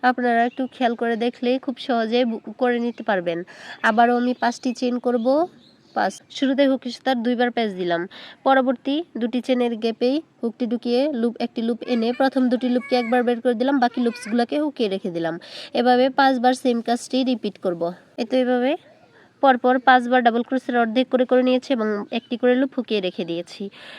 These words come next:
এখন আবার হুকে সুতার প্যাচ দিয়ে এই ছয়টি লুপের ভেতর দিয়ে, আহ, হুকটিকে নিয়ে আসবো এবং আবারও এই যে হুকে সুতার দুটি লুপ রয়েছে, এখন আবার হুকে সুতার প্যাচ দিয়ে এই দুটি লুপকে একসাথে বের করে দিব।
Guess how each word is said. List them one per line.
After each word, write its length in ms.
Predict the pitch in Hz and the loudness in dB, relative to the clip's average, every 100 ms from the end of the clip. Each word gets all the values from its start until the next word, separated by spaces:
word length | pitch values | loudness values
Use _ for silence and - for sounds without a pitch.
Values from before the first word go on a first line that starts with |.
| - | -6
এখন 180 | 247 277 | -2 2
আবার 180 | 247 247 | 4 4
হুকে 240 | 240 233 247 | 2 -2 -2
সুতার 240 | 254 254 | -2 -2
প্যাচ 160 | 247 247 | 0 -2
দিয়ে 240 | 220 247 294 | -2 -2 0
এই 140 | 226 | -2
ছয়টি 380 | - - 247 254 | -2 4 4 4
লুপের 280 | 247 240 240 | 0 0 0
ভেতর 240 | 233 247 240 | 0 -2 -2
দিয়ে, 240 | 220 254 | 0 0
আহ, 680 | 339 - - - - - 254 240 | -2 -6 -18 -18 -6 0 0 0
হুকটিকে 460 | - 233 - 233 247 | -2 -2 -4 -4 0
নিয়ে 160 | 247 240 | 2 2
আসবো 260 | 240 233 | 2 2
এবং 320 | 302 233 208 214 - - - | 2 2 0 -4 -10 -20 -2
আবারও 500 | 220 220 240 262 370 | 2 4 6 4 2
এই 160 | - 214 | 0 -2
যে 120 | 202 | -4
হুকে 240 | 202 214 240 | -6 -6 -4
সুতার 280 | 247 262 262 | 0 0 2
দুটি 220 | 254 254 | 0 -2
লুপ 360 | 214 202 220 233 247 | -4 -2 -2 0 2
রয়েছে, 320 | 247 247 262 | 2 2 -2
এখন 240 | 247 247 240 | -2 -2 0
আবার 220 | 226 240 | 2 2
হুকে 220 | 247 247 | 2 -2
সুতার 240 | 254 247 247 | -2 -2 0
প্যাচ 160 | 247 | 0
দিয়ে 160 | 247 302 | 0 0
এই 60 | 247 | 0
দুটি 220 | 233 240 | 0 0
লুপকে 260 | 226 233 240 | -2 -2 -4
একসাথে 280 | - 247 214 | -4 -6 -4
বের 160 | 190 | -4
করে 200 | 185 170 | -2 -2
দিব। 160 | 160 | -2